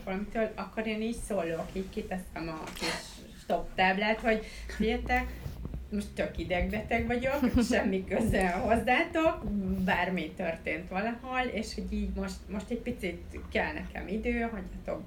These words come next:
Speaker 1: békén, és akkor ez, ez tök jó, mert akkor én ezt felismerem, és tudom kommunikálni,
Speaker 2: És az
Speaker 1: és mindenki
Speaker 2: igen.
Speaker 1: érti körülöttem,
Speaker 2: Igen, mi
Speaker 1: hogy ez nem
Speaker 2: szoktunk így
Speaker 1: másnap szól.
Speaker 2: összecsekkolni reggel, hogy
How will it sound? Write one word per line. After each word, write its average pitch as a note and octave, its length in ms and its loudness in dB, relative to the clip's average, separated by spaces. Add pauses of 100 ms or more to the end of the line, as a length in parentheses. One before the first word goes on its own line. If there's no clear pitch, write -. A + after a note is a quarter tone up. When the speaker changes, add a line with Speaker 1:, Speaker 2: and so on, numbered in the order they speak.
(120)
Speaker 1:
békén, B3+ 520 -2 (340)
és A3 180 0
akkor C4 280 2
ez, A#3+ 140 4 (120)
ez A#3+ 200 0
tök - 240 0
jó, F3 160 2
mert F3 200 -2
akkor F#3+ 240 -2
én G3 160 -2
ezt G#3 220 -4
felismerem, A#3+ 500 0
és A#3+ 120 -2
tudom F#3 360 -4
kommunikálni, B3+ 720 -2
Speaker 2:
És B3+ 120 -2
az A3+ 180 2 (180)
Speaker 1:
és G3 260 -2
mindenki F3+ 460 4
Speaker 2:
igen. A3 200 6
Speaker 1:
érti G#3+ 200 -2
körülöttem, B3+ 560 8
Speaker 2:
Igen, G#3+ 120 6
mi A3+ 60 10
Speaker 1:
hogy B3 80 12
ez A#3+ 100 8
nem - 100 8
Speaker 2:
szoktunk C4 300 10
így G3+ 60 6
Speaker 1:
másnap G3 240 8 (160)
szól. A3+ 140 8
Speaker 2:
összecsekkolni F#3 800 8
reggel, F3+ 480 6
hogy F#3 180 6